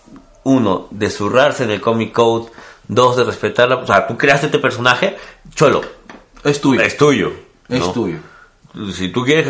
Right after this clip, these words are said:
Speaker 1: que, que tu personaje sea, este, un homofóbico trans, judío, negro, asesino sexual, cholo.
Speaker 2: <laughs> Dale.
Speaker 1: Dale, dale.
Speaker 2: Claro.
Speaker 1: ¿No?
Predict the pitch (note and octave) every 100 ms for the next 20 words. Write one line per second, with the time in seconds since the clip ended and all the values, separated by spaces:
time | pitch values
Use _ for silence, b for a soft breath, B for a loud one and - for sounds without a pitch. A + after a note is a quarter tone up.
0 | A#2 B2 C#3 B2+ G#2 G#2 A#2+ B2 A2+ B2+
1 | B2 B2+ A2+ - - F#2 F#2 A2+ C3 B2+
2 | A2+ C3+ C3+ A#2 A2 B2 B2 A#2 - -
3 | - - - A2+ C3 B2+ B2 C3+ C#3 B2+
4 | A#2 G2+ F#2+ F2 F2+ F#2+ F#2+ C3 C3 B2
5 | A2 G3 A3 B B B B B - -
6 | A3 - - - - D3+ - C3 F#3+ -
7 | G#3 - E3 B3 C3 F2 - - _ _
8 | - B2+ F2+ - F#2+ A2+ -